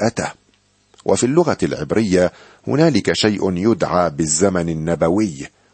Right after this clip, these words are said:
وهو يعني أن يقوم النبي بتجاوز الحدث والنظر إليه وكأنه تاريخ، والنبي إشعياء يتحدث عن العديد من الأحداث المستقبلية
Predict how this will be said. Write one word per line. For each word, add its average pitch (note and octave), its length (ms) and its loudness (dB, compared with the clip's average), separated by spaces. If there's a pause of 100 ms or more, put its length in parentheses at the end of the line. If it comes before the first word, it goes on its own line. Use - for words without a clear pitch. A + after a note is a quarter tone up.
(120)
وهو E2+ 320 0
يعني F2+ 520 0
أن F#2 80 -2
يقوم F#2 440 0
النبي E2 440 -2
بتجاوز F2 880 0
الحدث A#2+ 560 -2 (340)
والنظر G2+ 540 2
إليه G2+ 520 2
وكأنه A2+ 640 0
تاريخ، C3 540 -2 (540)
والنبي F#2 600 0
إشعياء G2+ 520 2 (320)
يتحدث F#2 680 -2
عن E2+ 300 -2
العديد E2+ 540 0
من E2 220 -2
الأحداث F2+ 840 0
المستقبلية C3 1000 0